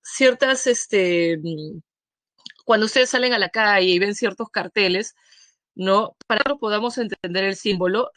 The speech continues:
requerimos de que alguien de repente nos lo haya explicado, haberlo visto y relacionarlo con algo. O sea, un símbolo es algo más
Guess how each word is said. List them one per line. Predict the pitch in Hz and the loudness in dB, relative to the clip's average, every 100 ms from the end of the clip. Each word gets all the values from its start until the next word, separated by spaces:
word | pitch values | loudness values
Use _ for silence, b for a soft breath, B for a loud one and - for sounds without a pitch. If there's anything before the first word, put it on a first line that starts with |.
| - | -8
requerimos | 196 208 190 208 214 226 247 | -6 -2 2 2 2 -2 -2
de | 208 | -8
que | - 180 | -4 0
alguien | 175 190 214 240 185 | 0 2 2 0 -4
de | 170 | -4
repente | 165 - - 190 202 | -6 -8 -6 -4 -2
nos | 190 | -4
lo | 185 | -4
haya | 180 190 | -2 -4
explicado, | - 170 - 202 196 185 180 175 | -6 -6 0 2 4 4 4 2
haberlo | 170 175 185 190 | 2 0 -2 -2
visto | 233 - 220 - _ - 202 B B | -2 -2 -6 -6 _ -8 -8 B B
y | - 202 | -2 0
relacionarlo | 190 180 180 190 185 185 185 | 2 0 0 -2 0 0 0
con | 175 165 | -2 -4
algo. | 156 156 160 | -4 -4 -6
O | - | -8
sea, | - 190 | -2 0
un | 196 214 | 0 -2
símbolo | 262 262 214 214 220 | -2 0 0 0 0
es | 226 - | 0 -2
algo | 196 185 | -2 -2
más | 180 | -2